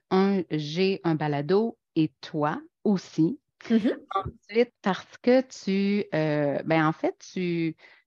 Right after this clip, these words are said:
Speaker 1: tu regardes, tu observes avec qui tu pourrais,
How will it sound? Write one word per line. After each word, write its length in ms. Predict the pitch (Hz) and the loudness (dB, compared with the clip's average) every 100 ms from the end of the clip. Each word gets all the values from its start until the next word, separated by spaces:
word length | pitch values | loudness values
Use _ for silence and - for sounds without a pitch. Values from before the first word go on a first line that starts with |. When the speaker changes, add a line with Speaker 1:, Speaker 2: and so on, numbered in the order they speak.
| - | -8
Speaker 1:
tu 140 | 185 | -2
regardes, 760 | 175 180 196 247 320 226 175 165 | 0 2 2 2 2 2 0 0
tu 380 | - - 180 175 | -4 -8 -2 -2
observes 1120 | 170 - - 233 285 285 277 208 202 214 220 - | -2 -6 -4 0 0 -2 -2 0 0 0 0 -2
avec 420 | 156 156 156 - | 0 2 0 0
qui 220 | - 339 - | 0 0 0
tu 120 | - - | -14 -12
pourrais, 500 | - 180 - 151 | -4 -4 -2 -4